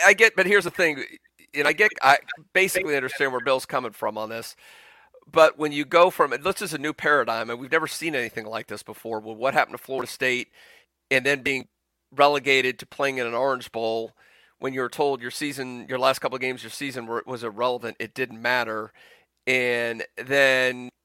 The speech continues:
is guys, they have to process this. I mean, this has never happened before. They gotta process this. A lot opted out early, a lot opted out late. In hindsight, had you known twenty-two guys were gonna opt out, I think I counted twenty-two were out between trans-, twenty-nine were out between transfers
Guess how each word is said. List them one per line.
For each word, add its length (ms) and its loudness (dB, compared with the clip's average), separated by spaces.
is 180 -4
guys, 440 6
they 180 4
have 140 4
to 80 -2
process 680 4
this. 260 -8
I 40 -2
mean, 140 -4
this 180 -4
has 140 -10
never 280 2
happened 360 2
before. 180 -8
They 80 -6
gotta 140 -4
process 540 0
this. 100 -16
A 60 -12
lot 300 4
opted 320 2
out 120 -4
early, 400 -2
a 80 0
lot 260 6
opted 300 2
out 180 2
late. 260 0
In 160 -2
hindsight, 540 6
had 200 6
you 120 -10
known 400 6
twenty-two 500 -4
guys 260 4
were 60 -8
gonna 140 0
opt 180 -2
out, 140 2
I 40 0
think 160 -6
I 100 -2
counted 300 -4
twenty-two 460 -4
were 140 -2
out 180 4
between 360 -10
trans-, 340 -4
twenty-nine 500 -2
were 80 -2
out 140 0
between 300 -12
transfers 840 -4